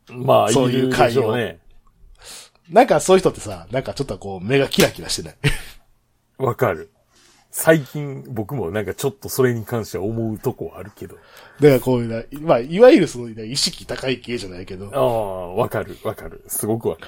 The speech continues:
Speaker 1: る。
Speaker 2: みんなで、
Speaker 1: 言いたいこと。
Speaker 2: みんなでこうやっていこうよ、みたいなやつ。<laughs> あるやん、なんか。
Speaker 1: わかる。わかるよ。
Speaker 2: で、なんかさ、あの、ほら、あの、名札にさ、名前書いてさ、あの、みんなでこう、ニックネームで呼び合おうよ、みたいなやつ。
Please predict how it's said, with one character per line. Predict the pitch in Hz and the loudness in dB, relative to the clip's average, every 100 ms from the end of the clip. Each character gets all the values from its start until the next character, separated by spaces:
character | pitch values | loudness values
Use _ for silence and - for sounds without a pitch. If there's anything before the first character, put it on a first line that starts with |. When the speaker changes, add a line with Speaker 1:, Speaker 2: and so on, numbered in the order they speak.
| - | -20
Speaker 1:
る。 | - _ _ - - - | -20 _ _ -20 -20 -2
Speaker 2:
み | 190 | 6
ん | 233 | 8
な | |
で、 | 208 180 | 8 6
Speaker 1:
言 | 151 | 4
い | 110 | 0
た | 107 | -4
い | |
こ | 98 | -2
と。 | |
Speaker 2:
み | 202 | 2
ん | |
な | 240 | 2
で | 190 | 2
こ | - 208 | 2 2
う | 202 | 4
や | 151 202 | 2 6
っ | |
て | 254 | 6
い | |
こ | 277 311 | 6 6
う | |
よ、 | 160 110 | 6 4
み | 127 | 0
た | 123 101 | -2 -4
い | |
な | 98 | -4
や | 104 - | -6 -2
つ。 | - 113 | 0 2
<laughs> | - - 170 190 _ _ _ _ _ _ _ | 2 4 4 2 _ _ _ _ _ _ _
あ | 110 | -2
る | 143 | 0
や | 104 - 139 | -2 -2 -4
ん、 | |
な | 104 | -4
ん | |
か。 | - - - - - - | -4 -4 -4 -10 -12 -4
Speaker 1:
わ | 131 123 | -2 4
か | 143 | 2
る。 | 98 - - - | 2 -6 -16 -2
わ | 123 135 | 0 2
か | 156 | 2
る | 123 80 | 2 -4
よ。 | - - _ _ - - - - | -12 -20 _ _ -20 -20 -20 0
Speaker 2:
で、 | 143 | 2
な | 127 139 | 4 4
ん | |
か | 143 110 | 2 -4
さ、 | - 101 101 | -4 -10 -6
あ | 117 | -6
の、 | 113 107 | -6 -6
ほ | 113 | -8
ら、 | 92 87 - - _ _ | -8 -16 -20 -20 _ _
あ | 110 | -8
の、 | 104 104 | -8 -2
名 | 131 | -2
札 | 139 170 156 | 2 2 2
に | 147 | 0
さ、 | 131 107 | -6 -6
名 | 131 | -4
前 | 135 135 131 | -2 -2 -2
書 | 104 | -6
い | 95 | -10
て | |
さ、 | 98 107 90 - | -12 -14 -14 -8
あ | 107 | -6
の、 | 95 | -6
み | 104 143 | -4 0
ん | |
な | 147 | 0
で | 107 | 0
こ | 92 92 | -10 -12
う、 | |
ニ | 127 | -10
ッ | |
ク | - 190 | 2 6
ネ | 175 | 6
ー | |
ム | 113 | 2
で | 104 | -6
呼 | 107 | -4
び | 120 | 0
合 | 135 | 2
お | 107 | 0
う | |
よ、 | 87 | -2
み | 95 | -8
た | 95 | -8
い | 85 | -10
な | 82 | -12
や | 80 | -14
つ。 | - | -14